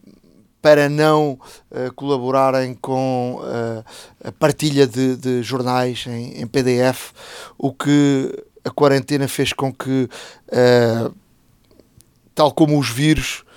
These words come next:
eh, que se propagam, eh, por aqui e por ali, este, este vírus da, da imprensa,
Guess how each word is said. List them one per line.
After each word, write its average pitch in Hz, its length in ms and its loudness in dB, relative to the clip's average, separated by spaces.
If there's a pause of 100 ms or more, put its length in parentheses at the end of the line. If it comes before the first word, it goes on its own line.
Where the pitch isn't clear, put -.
(340)
eh, 131 320 2
que - 80 -12
se - 140 -4
propagam, 135 800 0
eh, 120 540 -2 (360)
por 143 140 2
aqui 143 180 0
e 131 40 -4
por 147 160 2
ali, 143 340 4 (500)
este, - 400 -2
este 143 240 -6
vírus 131 440 -4
da, 139 160 4
da 131 200 -2
imprensa, 139 680 -2